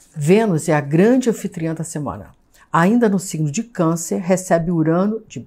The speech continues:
braços abertos para belas surpresas nos negócios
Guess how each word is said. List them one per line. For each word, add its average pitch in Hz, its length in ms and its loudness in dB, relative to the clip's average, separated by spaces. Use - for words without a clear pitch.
braços 175 460 -2
abertos 113 560 -10
para 131 180 -2
belas 180 500 0
surpresas 160 840 -4
nos 208 240 0
negócios 143 720 -4